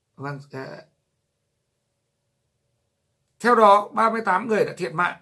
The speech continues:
khi chính quyền quân sự trấn áp, dập tắt các cuộc biểu tình ở một số thị trấn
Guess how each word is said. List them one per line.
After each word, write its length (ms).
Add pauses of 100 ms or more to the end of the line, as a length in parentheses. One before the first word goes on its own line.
khi 220
chính 180
quyền 280
quân 140
sự 380
trấn 160
áp, 240 (520)
dập 260
tắt 200
các 120
cuộc 160
biểu 180
tình 260 (140)
ở 140
một 140
số 260
thị 120
trấn 260